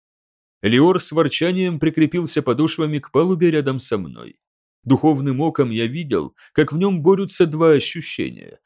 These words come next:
Во-первых, отвращение при виде того, что валило из открытого портала,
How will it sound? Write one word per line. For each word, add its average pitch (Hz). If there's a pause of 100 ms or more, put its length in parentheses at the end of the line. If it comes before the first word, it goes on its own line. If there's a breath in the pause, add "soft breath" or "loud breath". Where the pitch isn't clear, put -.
(140 soft breath)
Во-первых, 156
отвращение 170
при 135
виде 143
того, 135 (140 soft breath)
что -
валило 185
из 185
открытого 156
портала, 139